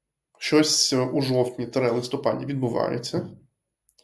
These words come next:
е, з точки зору Гугла. Ну, я, в принципі, вже описав, да, чому, чому я думаю, що це відбувається. Е,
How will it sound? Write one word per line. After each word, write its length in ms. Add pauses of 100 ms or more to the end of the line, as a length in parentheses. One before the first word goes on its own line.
(600)
е, 120
з 40
точки 340
зору 320
Гугла. 340
Ну, 180
я, 120
в 80
принципі, 340
вже 140
описав, 460
да, 140
чому, 400
чому 320
я 80
думаю, 280
що 120
це 140
відбувається. 600
Е, 1040